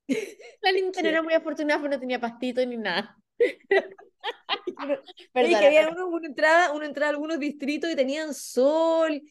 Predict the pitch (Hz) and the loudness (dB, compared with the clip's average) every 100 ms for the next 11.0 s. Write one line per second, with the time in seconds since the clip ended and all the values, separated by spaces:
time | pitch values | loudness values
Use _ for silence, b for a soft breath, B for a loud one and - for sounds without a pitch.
0 | b 208 190 202 180 - 196 247 220 180 | b -8 2 4 4 2 -2 0 2 4
1 | 170 170 170 170 165 165 175 165 175 - | 4 2 2 0 0 -4 -4 -8 -12 -10
2 | 180 185 - 196 247 311 240 165 160 277 | -8 -8 -2 4 6 4 2 -2 -2 0
3 | 359 381 _ 165 156 - 226 226 226 233 | 0 -2 _ -4 -2 -2 -2 -2 -2 -2
4 | 226 208 208 214 320 240 403 403 494 605 | -2 -2 -2 -2 -2 -2 2 2 2 -4
5 | _ b b b _ - 262 233 208 262 | _ b b b _ -6 -4 -4 -6 -6
6 | 247 233 202 220 269 277 269 254 277 285 | -4 -4 -2 -2 0 2 2 0 0 -2
7 | 285 277 233 240 247 233 220 196 - b | -2 -4 -2 -2 -4 -6 -6 -8 -14 b
8 | b 214 226 277 285 285 285 277 330 339 | b -8 -4 -2 -2 -4 -8 -2 0 0
9 | 330 269 240 214 226 226 233 233 220 190 | 0 -2 0 0 0 0 -2 -2 -4 -4
10 | 180 185 226 240 190 220 208 185 185 | -4 -6 -8 -8 -4 2 2 2 -4